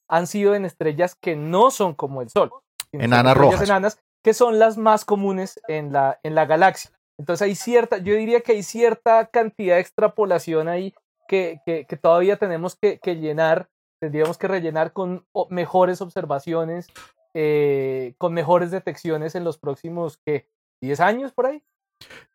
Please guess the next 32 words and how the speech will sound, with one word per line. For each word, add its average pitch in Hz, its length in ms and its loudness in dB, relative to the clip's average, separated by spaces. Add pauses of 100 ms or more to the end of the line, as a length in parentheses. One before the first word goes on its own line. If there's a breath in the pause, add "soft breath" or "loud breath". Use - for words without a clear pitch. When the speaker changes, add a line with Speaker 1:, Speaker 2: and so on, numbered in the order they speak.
(120)
Speaker 2:
No, 120 140 2
sí, 139 160 2
claro, 165 280 6
lo 127 120 4
que - 80 2
dice 123 180 4
Jorge, 156 300 6
con 120 180 0
James 120 280 4
Webb, 147 580 6
con 120 340 6
Origins, 135 640 2
con 120 240 -4
otros 117 420 -2
telescopios 123 640 -2
que 139 80 -2
van 117 220 0
a - 20 -2
estar 131 380 0 (240 loud breath)
trabajando 131 560 0
en 147 100 0
eso 151 220 0
precisamente. 123 580 -4
Pero, 123 180 -2
Germán, 117 360 0 (240 soft breath)
es - 120 -8
que 185 280 0
hay 147 100 -2
que 165 140 -2
hacer 165 240 0
una 160 220 -4
claridad. 127 540 0